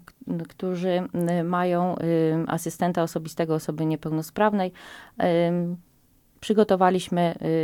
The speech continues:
y, opaskę, która monitoruje czynności życiowe, y, związane z, y, takim, y, codziennym funkcjonowaniem osoby, y, w domu.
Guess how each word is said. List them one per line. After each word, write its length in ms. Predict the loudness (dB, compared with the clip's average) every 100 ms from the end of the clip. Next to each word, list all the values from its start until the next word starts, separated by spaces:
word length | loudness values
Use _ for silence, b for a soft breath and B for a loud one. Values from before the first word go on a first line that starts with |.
| 0
y, 60 |
opaskę, 540 | -2 0 0 0 -2 -4
która 420 | 0 2 4 4
monitoruje 640 | 2 0 -2 -2 0 0
czynności 500 | -2 -4 -4 -4 -6
życiowe, 540 | -6 -4 0 2 2 0 B B B B -4 0 2 2 0
y, 40 |
związane 640 | -2 -2 0 2 2 2 0
z, 180 | -2 -2
y, 160 | -2 -4 -6 -2
takim, 340 | -2 0 -2
y, 480 | 0 0 0 -2 -6 -12 _ _ _ _
codziennym 480 | 0 2 4 2 0
funkcjonowaniem 840 | 0 0 2 4 6 6 6 4
osoby, 360 | 2 2 0 2 0 -2 -4 -2 -2 -2
y, 40 | -2
w 100 | 6
domu. 380 | 8 8 2